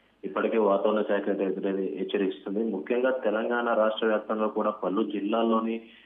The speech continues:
గత కొన్ని రోజులుగా కూడా భారీ నుంచి అతి భారీ వర్షాలు అయితే కురుస్తున్నాయి. ముఖ్యంగా నిర్మల్, ఆసిఫాబాద్, మంచిర్యాల, పెద్దపల్లి, జగిత్యాల, భూపాలపల్లి,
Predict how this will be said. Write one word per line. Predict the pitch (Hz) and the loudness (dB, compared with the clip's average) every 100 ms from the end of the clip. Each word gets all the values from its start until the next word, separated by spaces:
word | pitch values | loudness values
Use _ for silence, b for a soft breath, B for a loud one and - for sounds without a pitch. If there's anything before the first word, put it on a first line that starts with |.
| b b 98 | b b -2
గత | 113 | -2
కొన్ని | - 101 107 | 0 0 2
రోజులుగా | 107 110 120 120 117 | 4 4 2 2 2
కూడా | 117 113 | 2 2
భారీ | 98 98 107 | 2 2 2
నుంచి | 110 107 104 | 0 0 -2
అతి | 104 | -2
భారీ | 101 107 104 | 0 -2 -2
వర్షాలు | 101 - 104 | -6 -6 -8
అయితే | 101 95 | -8 -8
కురుస్తున్నాయి. | 95 - 107 107 | -8 -10 -14 -10
ముఖ్యంగా | 98 98 117 113 117 | -8 -6 -2 -2 0
నిర్మల్, | 113 76 104 110 113 | -2 -2 -2 0 0
ఆసిఫాబాద్, | 101 - - 101 104 104 101 | -2 -6 -6 -2 -2 -2 -4
మంచిర్యాల, | 98 - 101 104 104 107 | -8 -4 -2 0 0 -2
పెద్దపల్లి, | 92 92 95 104 104 | -4 -8 -6 -4 -4
జగిత్యాల, | 95 - 101 - 104 104 | -6 -8 -10 -6 -4 -4
భూపాలపల్లి, | 98 92 - 107 107 107 101 - | -10 -14 -6 -6 -4 -4 -2 -2